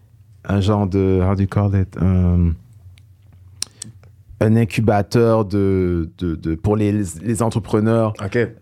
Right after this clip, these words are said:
Speaker 1: de son secteur, pour leur
Speaker 2: Wow.
Speaker 1: montrer à programmer, et cetera, puis avoir accès,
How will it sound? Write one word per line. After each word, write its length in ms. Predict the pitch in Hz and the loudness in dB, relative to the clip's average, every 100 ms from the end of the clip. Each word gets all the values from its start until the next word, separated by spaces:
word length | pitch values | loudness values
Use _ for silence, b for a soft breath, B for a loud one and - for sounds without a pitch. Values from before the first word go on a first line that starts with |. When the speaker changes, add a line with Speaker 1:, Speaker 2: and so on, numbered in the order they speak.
| - | -8
Speaker 1:
de 180 | 92 123 | -2 0
son 180 | 120 110 | 0 0
secteur, 540 | 113 87 113 110 107 | -2 0 2 2 2
pour 120 | 110 | 0
leur 140 | 107 98 | 0 0
Speaker 2:
Wow. 40 | |
Speaker 1:
montrer 500 | 110 107 104 117 110 | 0 -2 -2 0 2
à 160 | 107 98 | 2 0
programmer, 840 | - 110 110 107 104 104 110 110 | 0 0 0 0 0 2 2 2
et 60 | 104 | 0
cetera, 800 | - 117 113 104 92 110 110 107 | -2 -2 2 2 2 2 2 0
puis 200 | - 104 | 0 0
avoir 340 | 101 107 101 | 2 0 0
accès, 640 | 98 - - 113 110 107 | -2 -4 -2 0 2 0